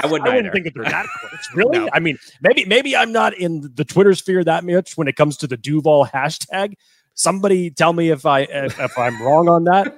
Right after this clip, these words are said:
Speaker 1: <laughs>
Speaker 2: but I don't see that many Jacksonville fans being up to that level.
Speaker 1: No, the, the silent, the silent minority of Jaguars fans are pretty crazy. Um, so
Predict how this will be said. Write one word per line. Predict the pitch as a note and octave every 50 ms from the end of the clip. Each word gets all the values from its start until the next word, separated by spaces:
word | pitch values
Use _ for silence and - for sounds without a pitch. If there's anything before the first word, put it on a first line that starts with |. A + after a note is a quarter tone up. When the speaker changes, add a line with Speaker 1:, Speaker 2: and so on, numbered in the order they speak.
| - C4 -
Speaker 1:
<laughs> | _ _ _
Speaker 2:
but | - D#3+ C#3+ C#3 - _ _ _ _ _ _
I | - D3 F3 A3+ B3+
don't | A3 G3 F#3 E3 D3
see | - D#3+ D#3 D3 C#3 C3+ B2+ G#2+ G2+
that | A#2 C#3+ E3+ E3+ D#3
many | C#3 C3+ B2+ B2
Jacksonville | A#2+ A2+ C3 A#2 G#2+ A2+ - A2+ A#2 A2 G#2+
fans | - A#2 A2+ G#2+ G#2 -
being | G#2 - A#2 A2+ A2 G#2 G2+ F#2+ - -
up | A2+ G#2+ - _ _
to | - - G2 _ -
that | A#2 C#3+ C#3+ - - -
level. | - A2 - - D2+ - _ _ -
Speaker 1:
No, | B2+ A2+ - - _ _
the, | - B2 B2 A#2 -
the | - B2+
silent, | - - - D#3+ E3+ E3 D#3+ D#3+ D3+ - C#3+ C3+ C3 -
the | - C3+
silent | - - E3 F3 F3+ E3 D#3+ C#3+ C3+
minority | C#3 C3+ C3 B2+ B2+ B2 A#2 G#2+ F#2+ F#2 F#2+ G#2 G#2 _ _ _ -
of | A#2+ A2+ A2+ G#2+ A2 A#2+ -
Jaguars | - A#2 G#2+ A2 G#2+ G#2+ G2+ G2 - -
fans | - G2 G2+ G#2 G#2 G2+
are | F#2+
pretty | F#2+ - - B2+ A#2 G#2 G2
crazy. | - A2 F#2+ F2 D#2+ - - - - _ _ _ _ _ _ _ _ _ _ -
Um, | A#2+ B2 B2 A#2+ A2+ A2 A2 - _ _ _ _ _ _ _ _ _ _ _ _ _ _ _ _ _ - - - _ _ _ _ _ _ _ _ _ _ _ _ _ _ - -
so | - - G#3+ - - -